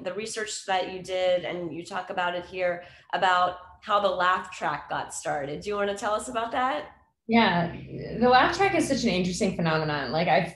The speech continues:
Speaker 2: you know, it's such, it's sort of like this capsule in time in a certain way. It's like a, a particular kind of sitcom television. It speaks to a sort of particular kind of attitude that viewers were looking for. But I, you know, it,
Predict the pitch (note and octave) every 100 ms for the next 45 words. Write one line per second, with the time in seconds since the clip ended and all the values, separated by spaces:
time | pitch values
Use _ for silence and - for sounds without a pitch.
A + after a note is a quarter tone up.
0 | _ - G3 F#3 F#3 G#3+ G3+ G#3+ G3+ A#3
1 | G#3+ G#3 G3+ E3+ - F3 E3 - E3+ D#3
2 | - D#3 D3+ D3 D3 D#3 D3 D3 C#3+ E3
3 | E3 E3 - F3 - E3+ F#3 E3 D#3+ E3
4 | D#3+ D3+ - D#3 - D3+ D3+ C#3+ C#3+ C#3+
5 | D3 C#3+ D3 D3 D#3 - F#3 E3+ E3+ -
6 | D#3 D3+ D3+ D#3 D3+ - _ F#3+ F3 E3+
7 | D#3 D3+ D3+ D3 - C#3+ D3 D3 D#3 C#3+
8 | C#3+ - _ _ _ _ _ D#3+ C3+ D#3
9 | D3 D3 D3 C#3+ D3 C#3 C#3+ - C#3+ C#3
10 | D3 - - _ _ G#3 G3+ F#3 - -
11 | - G#3+ G3+ F3+ G3 F#3 -